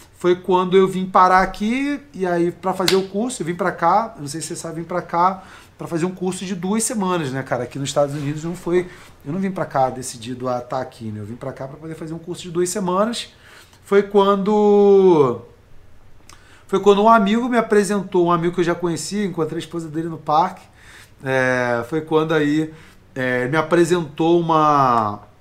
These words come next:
um outro conhecido que morava aqui, conhecido não, na verdade, uma pessoa que tinha uma empresa aqui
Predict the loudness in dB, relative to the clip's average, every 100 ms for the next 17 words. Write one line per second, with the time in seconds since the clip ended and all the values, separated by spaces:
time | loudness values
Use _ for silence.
0 | -12 -2 2 2 2 2 2 0 -2 -2
1 | -2 -4 -8 -12 -16 -12 -2 2 6 4
2 | 2 -6 -12 -4 -2 -2 -4 -2 -2 -2
3 | -2 -2 -4 -6 -18 -20 -10 -4 -4 -4
4 | -6 -8 -8 -8 -4 -4 -4 -6 -6 -6
5 | -6